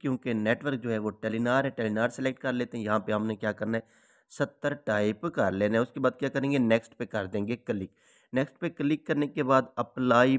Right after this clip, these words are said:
प्रोमो कोड, न्यू प्रोमो कोड है वो शादाब वाला नहीं है। आपने क्या करना है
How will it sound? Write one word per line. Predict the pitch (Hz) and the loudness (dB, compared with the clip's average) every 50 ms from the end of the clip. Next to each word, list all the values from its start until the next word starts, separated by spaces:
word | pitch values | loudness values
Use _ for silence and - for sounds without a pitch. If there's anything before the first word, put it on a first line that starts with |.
| - | 0
प्रोमो | - 127 117 117 113 127 131 127 - - | -2 0 2 6 8 8 6 6 4 2
कोड, | 120 117 107 - - - 120 | 2 2 2 2 0 -6 -6
न्यू | 123 143 170 185 208 208 165 - | 2 2 4 4 4 0 -2 -2
प्रोमो | 156 147 139 131 127 117 | 0 2 4 4 4 2
कोड | - - 110 107 104 95 107 | 0 0 2 2 2 2 0
है | 107 107 | -4 -2
वो | 120 131 131 | -2 -2 -2
शादाब | - 156 127 113 120 131 131 120 127 | -2 -2 2 4 6 6 6 6 4
वाला | 123 120 120 113 | 4 4 4 4
नहीं | 113 117 113 110 | 4 2 2 2
है। | 110 107 | 4 4
आपने | 110 120 135 127 | 2 2 2 0
क्या | 127 127 | 0 0
करना | 123 135 131 131 131 | 0 0 0 0 0
है | - - | -2 -4